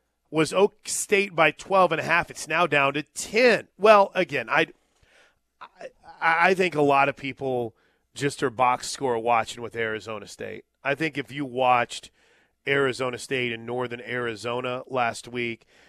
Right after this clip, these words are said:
that is a team that Oklahoma State should beat handily. Uh, and then Jay from Medill writes, "Will Pat Fields be active to face U S C?" Well, he was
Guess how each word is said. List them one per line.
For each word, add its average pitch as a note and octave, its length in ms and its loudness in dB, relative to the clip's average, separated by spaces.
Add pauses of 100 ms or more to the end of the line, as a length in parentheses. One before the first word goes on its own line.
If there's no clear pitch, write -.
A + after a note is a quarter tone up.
(220)
that D#3 300 0
is C#3 160 -2
a B2+ 160 -4
team A#2+ 380 -12
that A2 100 -8
Oklahoma A2+ 520 -8
State A2 380 -10
should A#2 320 -12
beat G#2 240 -14
handily. F#2 520 -20 (920)
Uh, D3+ 220 0
and E3+ 80 0
then E3+ 120 2
Jay F3+ 220 2
from F3+ 180 -4
Medill F3+ 380 -2
writes, A#2+ 280 -2
"Will B2 100 -10
Pat B2 300 -4
Fields C3 320 -10
be C3 180 -10
active G#2+ 400 -8
to - 80 -20
face G2+ 360 -12
U G2+ 140 -14
S F#2+ 140 -14
C?" C3 200 -12
Well, G#2 160 -12
he B2+ 60 -8
was C#3+ 460 -2